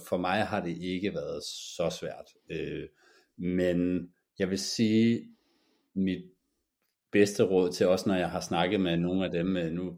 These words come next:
blandt andet, øh, Sandy Esmann og nogle andre, Kiki Boss og sådan nogle, har også børn og prøver at få det der til at gå op, ikke? Og, øhm,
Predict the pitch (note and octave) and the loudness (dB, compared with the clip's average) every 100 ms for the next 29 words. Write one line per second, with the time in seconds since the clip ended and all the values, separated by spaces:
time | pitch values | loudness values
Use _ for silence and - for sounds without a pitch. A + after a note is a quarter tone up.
0 | - E2 D#2 D#2+ D#2+ D#2+ D2+ D2 - - | -6 -4 -4 -6 -6 -6 -4 -6 -6 -6
1 | E2 E2 D#2+ C#2+ D#2+ E2+ F#2 E2+ D2+ D2 | -4 -4 -6 -6 -6 -4 -4 -4 -6 -8
2 | D2+ D2 D2+ D#2 D2+ D#2+ E2+ F2 E2+ - | -6 -6 -6 -8 -8 -6 -2 -2 -2 -8
3 | D#2+ - E2 E2 - F2 E2 F2 E2 F2+ | -10 -6 -4 -4 -8 -8 -6 -6 -4 -6
4 | F2+ F2 - _ _ - F2 D#2 D#2 D#2+ | -4 -8 -10 _ _ -4 -2 -2 -8 -14
5 | _ _ _ - E2 D2+ - _ _ _ | _ _ _ -8 -6 -6 -10 _ _ _
6 | _ - E2+ E2+ E2+ F#2+ E2+ E2+ E2+ D#2 | _ -4 0 2 2 -2 -6 -4 -4 -4
7 | - D#2+ D#2 - D2 E2 G2 G#2 - - | -6 -8 -6 -8 -6 -6 -6 -10 -14 -20
8 | _ _ _ _ F#2 F2+ E2+ E2 E2 D#2+ | _ _ _ _ 0 4 4 2 0 -2
9 | D#2+ D#2 D2 | -4 -6 -10